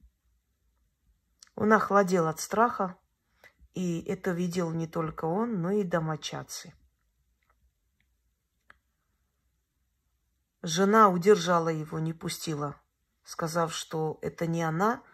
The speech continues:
что это джинны путают его.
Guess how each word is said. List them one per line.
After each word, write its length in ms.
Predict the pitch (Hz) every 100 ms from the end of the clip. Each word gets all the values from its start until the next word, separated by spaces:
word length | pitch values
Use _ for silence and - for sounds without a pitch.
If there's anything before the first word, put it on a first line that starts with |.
| - - _
что 220 | - - 175
это 200 | 165 165
джинны 380 | 160 220 233
путают 600 | 220 214 208 202 180 170 -
его. 420 | 170 170 170 165